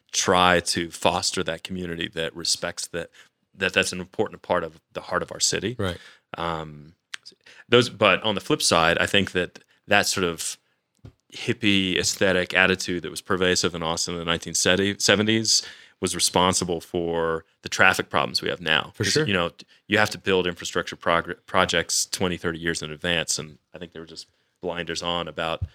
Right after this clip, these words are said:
Speaker 1: the growth
Speaker 2: I,
Speaker 1: pattern.
Speaker 2: I think at some, yeah, back then they, they had the choice to, to, I mean, because, you know, we, we all know what, how difficult it is. You can't catch up to that. I mean, look at what, what, with Mopac, you know, they're adding a lane, adding a toll lane.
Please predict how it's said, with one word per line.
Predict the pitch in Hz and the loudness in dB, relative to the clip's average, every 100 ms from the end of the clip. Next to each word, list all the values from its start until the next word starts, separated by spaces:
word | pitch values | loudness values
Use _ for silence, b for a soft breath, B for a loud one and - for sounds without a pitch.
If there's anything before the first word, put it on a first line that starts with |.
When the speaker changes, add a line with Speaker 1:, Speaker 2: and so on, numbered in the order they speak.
| b | b
Speaker 1:
the | - | -10
growth | 76 82 82 - - | 2 4 4 2 4
Speaker 2:
I, | 123 | 4
Speaker 1:
pattern. | - | 6
Speaker 2:
I | 131 | 2
think | 120 135 117 | 4 4 4
at | - | 6
some, | 127 120 - | 4 4 2
yeah, | 123 98 | 0 2
back | 113 113 113 | 4 4 2
then | - 107 101 101 | 2 4 4 2
they, | 101 98 | 2 2
they | - 101 | 0 2
had | 110 110 95 | 4 4 2
the | 98 _ _ | -2 _ _
choice | - - 135 104 98 - | -4 2 6 6 4 0
to, | - 98 | 0 -2
to, | - 107 85 _ _ _ - | 0 -4 -4 _ _ _ -16
I | 107 | -10
mean, | 101 | -6
because, | 98 113 117 | -4 -2 0
you | |
know, | 170 90 | 2 2
we, | 98 104 | 0 2
we | 113 | 4
all | 156 | 4
know | 90 | 2
what, | 85 92 101 | -2 -4 -4
how | 92 113 | 0 0
difficult | 92 110 - 113 104 - | 2 -2 -2 -2 -2 0
it | 95 | 0
is. | 87 | 0
You | 117 | -2
can't | - 160 - | 2 2 2
catch | 101 - | -4 -6
up | - | -10
to | - | -12
that. | - - _ | -12 -12 _
I | 120 | 4
mean, | |
look | 147 147 | 4 6
at | |
what, | 107 110 - | 4 2 -2
what, | 92 _ 95 | -14 _ -12
with | 90 85 | -10 -2
Mopac, | 101 110 107 98 98 | 2 2 4 0 0
you | 98 | -6
know, | 92 | -8
they're | 90 | 0
adding | 104 98 98 | 2 2 -2
a | |
lane, | 98 101 101 | -4 -4 -2
adding | 101 95 90 | -2 -2 -4
a | |
toll | - 104 95 | -4 -4 -2
lane. | 95 95 92 | -6 -6 -8